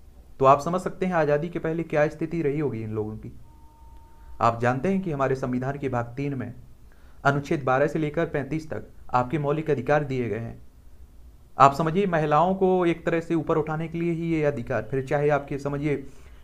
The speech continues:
एसटी, एससी या दबे कुचले लोग हुआ करते थे, मेन धारा से छूटे हुए जो लोग थे उन्हें मेन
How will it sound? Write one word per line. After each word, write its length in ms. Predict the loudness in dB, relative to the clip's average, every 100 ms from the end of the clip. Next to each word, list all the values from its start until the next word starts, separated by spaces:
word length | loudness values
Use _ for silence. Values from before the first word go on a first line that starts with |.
| 0
एसटी, 320 | 2 2 0
एससी 400 | 0 0 -6 -6 -10 0
या 120 | 2
दबे 240 | 4 2 0
कुचले 340 | -2 -4 -2
लोग 260 | 0 0 0
हुआ 220 | 0 0
करते 280 | -2 -6 -8
थे, 380 | -10 -12 -16 -20 -20 -20 -18 -14
मेन 540 | -8 -2 2 2 2 2
धारा 260 | 2 4
से 140 | 2 -2
छूटे 500 | -8 -4 -2 0 0
हुए 220 | 2 0
जो 120 | 0
लोग 320 | -2 -4 -4
थे 100 | -6 -6 -10 -12 -2
उन्हें 220 | 2 4
मेन 360 | 4 2 2